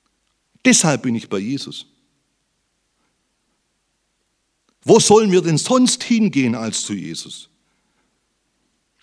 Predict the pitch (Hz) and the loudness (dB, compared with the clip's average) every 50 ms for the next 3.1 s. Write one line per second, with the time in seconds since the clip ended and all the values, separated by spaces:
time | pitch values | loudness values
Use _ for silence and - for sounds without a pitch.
0 | _ _ _ - _ - 123 139 156 156 135 - - 127 131 156 190 190 196 170 | _ _ _ -18 _ 0 2 2 2 2 0 0 -2 -2 -2 0 0 2 0 0
1 | - 151 151 156 151 156 - 127 135 156 151 143 127 131 123 - - 170 180 175 | 0 -2 -6 -6 -6 -6 -4 -2 0 0 0 0 -2 -4 -6 -4 -4 -6 -6 -6
2 | - - 143 135 131 139 120 107 110 113 113 131 170 165 - - 123 131 120 - | -6 -6 -6 -6 -4 -2 -4 -2 -2 -2 -2 -2 -4 -4 -6 -8 -6 -6 -6 -8
3 | - | -12